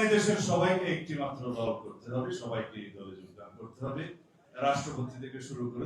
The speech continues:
তোর সরকারি কর্মচারী পর্যন্ত সবাইকে। হলো তাই, এবং বাকশালের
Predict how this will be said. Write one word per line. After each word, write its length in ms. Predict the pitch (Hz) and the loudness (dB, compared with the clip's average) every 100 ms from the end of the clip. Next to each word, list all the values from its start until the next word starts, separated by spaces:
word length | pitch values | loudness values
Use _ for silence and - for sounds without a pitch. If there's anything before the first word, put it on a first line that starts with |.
| - | -4
তোর 120 | 123 - 120 120 | -6 -6 -8 -8
সরকারি 320 | 120 113 107 - | -10 -10 -12 -12
কর্মচারী 420 | 95 - - - - | -16 -18 -20 -20 -20
পর্যন্ত 280 | - - 135 135 160 | -20 -20 -20 -18 -12
সবাইকে। 360 | 156 - - - _ _ _ _ _ _ _ _ _ _ - | -10 -10 -14 -20 _ _ _ _ _ _ _ _ _ _ 0
হলো 220 | 170 185 196 196 | 4 8 8 8
তাই, 200 | 185 143 - - - _ | 6 6 2 -8 -18 _
এবং 140 | 143 160 151 | -4 0 4
বাকশালের 440 | 151 151 185 175 | 4 4 2 2